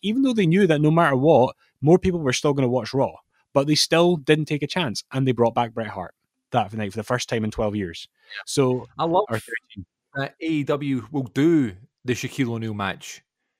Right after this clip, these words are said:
Speaker 2: You, because it's like, it's a W W E match though, it's a celebrity, you know, but A E W aren't gonna, uh, A E W are the wrestling company, but they're still not gonna shy away from that. It should be an entertainment show. It should be everything,
Speaker 1: Yeah.
Speaker 2: you know, and I love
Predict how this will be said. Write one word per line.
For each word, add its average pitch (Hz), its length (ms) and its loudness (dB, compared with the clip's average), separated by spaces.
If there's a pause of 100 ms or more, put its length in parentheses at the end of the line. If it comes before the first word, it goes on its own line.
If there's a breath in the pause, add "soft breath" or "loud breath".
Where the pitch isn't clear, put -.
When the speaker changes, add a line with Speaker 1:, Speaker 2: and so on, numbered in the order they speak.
Speaker 2:
You, 139 140 -8
because 147 340 0
it's 143 160 -6
like, 127 320 -4 (180 soft breath)
it's 123 140 -6
a 123 60 -6
W 147 240 2
W 123 320 0
E 117 60 0
match 139 420 -2
though, 113 160 0
it's 107 100 -6
a 110 60 -6
celebrity, 117 800 -2 (400)
you 117 140 -6
know, 151 180 2
but 143 160 0
A - 20 -2
E 151 140 2
W 143 240 2
aren't 143 140 -2
gonna, 135 140 -2
uh, 127 140 -4 (220)
A 156 40 -2
E 151 100 2
W 131 200 2
are 113 40 -2
the 107 100 0
wrestling 151 480 -2
company, 185 340 -2
but 175 80 -2
they're - 80 -4
still 190 220 -6
not 170 100 -2
gonna 131 140 -2
shy 139 220 -4
away 131 180 -2
from 147 140 -6
that. 131 180 -2
It 113 60 -6
should 165 240 -4
be 147 100 0
an 120 80 -2
entertainment 165 500 -2
show. 110 280 -2
It - 80 -6
should 123 200 -8
be 107 140 -2
everything, 160 380 -2
Speaker 1:
Yeah. 127 80 -6 (560)
Speaker 2:
you 127 120 -6
know, 156 60 -2
and 147 100 0
I 135 40 2
love 131 560 0